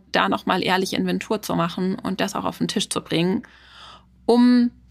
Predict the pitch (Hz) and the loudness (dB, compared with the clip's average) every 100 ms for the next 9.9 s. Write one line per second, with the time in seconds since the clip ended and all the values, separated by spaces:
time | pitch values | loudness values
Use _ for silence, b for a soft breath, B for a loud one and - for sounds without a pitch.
0 | - 190 190 - 190 190 185 180 202 - | 0 0 0 0 0 0 0 0 -2 -4
1 | 180 185 175 175 170 165 - 165 175 170 | -4 -2 -2 -2 0 -2 -4 -6 -2 0
2 | 190 240 359 _ _ _ 185 180 175 175 | 2 0 -2 _ _ _ -2 -2 0 0
3 | 170 262 359 202 208 190 - 202 214 240 | 2 4 4 4 4 2 4 2 0 -2
4 | B B B B 226 269 202 190 180 185 | B B B B 2 2 2 0 2 2
5 | 180 180 180 190 240 _ 190 185 175 196 | 4 4 4 2 -2 _ 0 2 2 2
6 | 170 190 185 180 185 180 175 185 190 - | 0 0 -2 -2 -2 -4 -4 -2 -2 -2
7 | - - 196 - - - 185 - 165 180 | -2 -2 -2 -6 -6 -6 -6 -8 -4 -4
8 | 180 175 180 - 175 175 - b b - | -4 -4 -6 -2 -2 -2 -6 b b -6
9 | 175 170 - 160 160 190 - 214 | -2 -2 0 0 0 -2 0 2